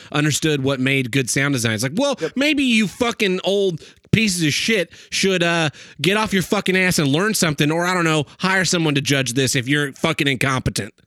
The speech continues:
Speaker 1: And it, at the end of the day, it shouldn't be televised. We shouldn't be wasting fucking programming hours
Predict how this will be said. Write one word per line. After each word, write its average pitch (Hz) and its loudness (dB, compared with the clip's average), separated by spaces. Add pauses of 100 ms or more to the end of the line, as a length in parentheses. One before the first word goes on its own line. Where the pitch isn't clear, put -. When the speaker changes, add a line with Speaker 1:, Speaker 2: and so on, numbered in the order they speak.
Speaker 1:
And 196 0
it, 196 -2
at 190 -2
the 220 0
end 220 0
of 202 0
the 196 0
day, 208 2
it 147 -2
shouldn't 185 0
be 165 2
televised. 131 0
We 143 2
shouldn't 214 0
be 185 2
wasting 156 0
fucking - -4
programming 139 -2
hours 107 -2